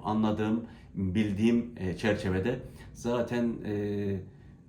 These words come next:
en, size en çok faydalı olacak videoda sizin gibi bu işi bilmeyenlerin, e, kurdurduğunda yaşadığı, e, problemlerdir. Çünkü bilenler, bu işi çok iyi bilenler zaten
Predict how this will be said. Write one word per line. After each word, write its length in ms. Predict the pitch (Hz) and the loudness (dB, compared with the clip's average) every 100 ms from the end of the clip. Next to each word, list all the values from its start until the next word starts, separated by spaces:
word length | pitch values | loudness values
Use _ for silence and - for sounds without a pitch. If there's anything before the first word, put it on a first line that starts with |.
| - - - - | -18 -16 -12 0
en, 220 | 123 127 | 2 2
size 260 | - 107 117 | -2 0 2
en 180 | 127 | 2
çok 260 | 127 117 - | 2 -2 0
faydalı 360 | 110 107 110 120 | 0 2 2 2
olacak 420 | 113 98 95 123 | 2 2 0 -2
videoda 560 | 110 104 90 117 127 - - - | 2 2 2 0 -2 -8 -18 -12
sizin 380 | - 127 135 113 | -6 0 2 2
gibi 420 | 104 120 120 - - - - | 2 2 0 -6 -16 -16 -6
bu 140 | 127 127 | 0 0
işi 280 | 117 120 | 2 2
bilmeyenlerin, 760 | 123 123 117 98 90 90 107 110 - | 4 4 6 4 2 0 -2 -2 0
e, 300 | 101 98 98 95 92 82 - | 2 2 2 2 0 -2 0
kurdurduğunda 640 | 123 117 113 104 104 98 | 2 4 2 4 2 2
yaşadığı, 640 | 110 131 - 95 110 123 - - - - - | 2 0 0 0 2 0 -4 -14 -18 -20 -14
e, 280 | 85 87 85 85 | -8 -8 -8 -4
problemlerdir. 680 | 120 117 113 107 95 95 120 | 2 2 4 2 2 0 -2
Çünkü 380 | 123 113 92 101 | 0 0 2 4
bilenler, 600 | 127 131 113 98 101 113 | 6 6 6 4 2 0
bu 80 | |
işi 240 | 123 110 101 | 0 0 -2
çok 180 | 143 123 | 0 2
iyi 180 | 101 | 2
bilenler 360 | 110 120 107 98 | 4 2 2 0
zaten 440 | 95 113 - 120 | 2 0 2 0